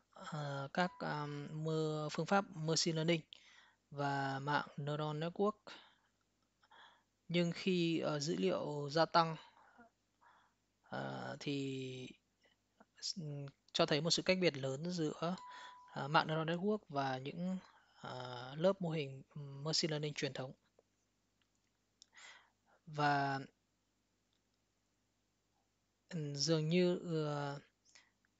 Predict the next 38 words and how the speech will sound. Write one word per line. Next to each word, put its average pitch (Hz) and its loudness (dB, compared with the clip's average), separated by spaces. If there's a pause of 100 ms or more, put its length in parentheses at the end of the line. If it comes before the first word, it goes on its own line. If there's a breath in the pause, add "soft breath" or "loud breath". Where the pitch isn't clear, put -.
(160)
ờ, - -12
mạng 160 4
neural 170 2
network 214 0 (1040 loud breath)
đã 160 2 (180)
tận 185 4
dụng 175 0
được 147 0 (220)
ưu 175 0
thế 147 0 (140)
về, 135 -2 (720 loud breath)
ờ, 131 -10
dữ 160 0
liệu 202 4
lớn, 151 -2 (1080)
và 139 0
nó 143 0
đã 151 4
chứng 160 0
minh 190 4
được, 160 -2
ừm, 139 -8
cái 131 -6
tính 139 -2
hiệu 180 2
quả 147 0
của - -12
nó 135 -8 (640 loud breath)
đối 143 0
với 143 -2
các, 190 2
à, 156 -4
bộ 160 -4
dữ 156 -2
liệu 185 2
lớn. 143 -4 (480 soft breath)
Nên, 151 4 (500 loud breath)
à, 131 -8